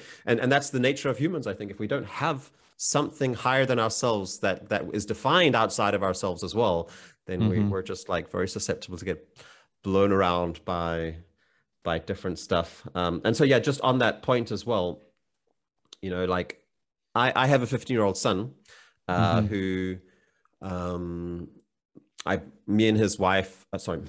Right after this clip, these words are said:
Speaker 1: me and his, me and his mother divorced, my, my ex-wife divorced when he was one and a half years old.
Speaker 2: Okay.
Speaker 1: And, and it, it just became very clear with time how he's fully loyal to his mother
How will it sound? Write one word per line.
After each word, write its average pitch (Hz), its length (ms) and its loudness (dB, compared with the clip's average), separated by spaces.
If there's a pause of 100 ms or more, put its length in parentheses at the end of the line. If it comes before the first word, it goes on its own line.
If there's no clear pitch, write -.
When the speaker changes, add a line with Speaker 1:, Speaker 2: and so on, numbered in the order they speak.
Speaker 1:
me 107 160 2
and 95 80 0
his, 95 120 -4
me 101 200 0
and 110 80 4
his 95 120 2
mother 101 380 4 (220)
divorced, 95 440 2
my, 90 180 0
my 90 220 0
ex-wife 80 460 -2
divorced 85 520 -4 (340)
when 92 140 -4
he 131 80 0
was 131 140 -2
one 123 120 0
and 113 100 0
a 107 40 -4
half 104 200 -2
years 92 160 -4
old. 73 280 -4 (600)
Speaker 2:
Okay. 90 140 4
Speaker 1:
And, 95 260 0 (320)
and 113 140 4
it, - 100 2
it 117 80 0
just 170 140 0
became 165 360 4
very 151 300 6
clear 107 760 2
with 107 260 -4
time 98 440 2
how 101 640 2 (440)
he's - 420 0 (360)
fully 214 540 4
loyal 147 580 6
to 131 200 -2
his 127 180 4
mother 120 440 4